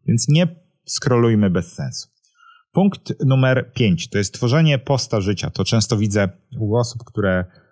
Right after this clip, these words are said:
e, weszły, już wykonały te wcześniejsze kroki, już są takie okej, już wszystko tam nawet zagadują do kogoś, tam, ale jeszcze się krępują z tymi postami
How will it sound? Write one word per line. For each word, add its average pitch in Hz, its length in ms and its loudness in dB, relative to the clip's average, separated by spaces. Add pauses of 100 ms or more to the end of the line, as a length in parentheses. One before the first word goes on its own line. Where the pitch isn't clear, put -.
(260)
e, 85 360 -4
weszły, 165 520 0 (340)
już 117 160 2
wykonały 143 480 4
te 113 120 -2
wcześniejsze 107 580 0
kroki, 113 540 2
już 120 160 0
są 107 160 0
takie 101 440 0
okej, 147 640 0 (180)
już 107 240 -4
wszystko - 340 -6
tam 92 360 0 (300)
nawet 98 240 0
zagadują 139 640 2
do 123 100 0
kogoś, 123 640 0
tam, 95 180 -4 (300)
ale 135 160 2
jeszcze 127 220 0
się 104 160 0
krępują 113 400 -2
z - 60 -8
tymi 101 200 0
postami 170 600 0